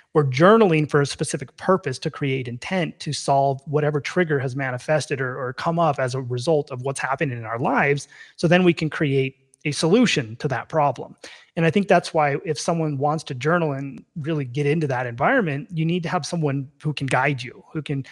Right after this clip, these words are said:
help you understand why you're writing things, who can help you understand where that leads, and it can help you solve these problems that you're going to discover by, by writing these things down. Because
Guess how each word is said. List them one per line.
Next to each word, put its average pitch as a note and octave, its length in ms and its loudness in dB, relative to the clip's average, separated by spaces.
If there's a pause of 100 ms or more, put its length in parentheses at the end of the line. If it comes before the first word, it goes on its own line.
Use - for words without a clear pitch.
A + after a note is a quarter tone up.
(240)
help F3+ 200 2
you D#3+ 160 2
understand D3 480 0
why C3 280 0
you're D3+ 140 0
writing C#3 380 -2
things, A#2 320 -14
who D#3+ 80 -8
can C#3+ 140 -10
help C#3 200 -8
you C#3+ 140 -4
understand C3+ 420 -4
where C3+ 220 -2
that B2 260 -4
leads, B2+ 360 -6
and B2+ 100 -12
it A#2+ 80 -14
can C3+ 100 -8
help C#3 160 -4
you C3+ 60 -12
solve C3+ 480 -2
these C3 160 -12
problems C#3 680 -4
that B2 260 -6
you're B2+ 220 -6 (140)
going D#3+ 260 2
to D3 100 0
discover B2+ 500 -2
by, A#2 340 -4 (460)
by D3 120 4
writing D3+ 260 8
these C#3 180 2
things B2 220 -4
down. C3+ 320 -4 (100)
Because C3+ 420 -8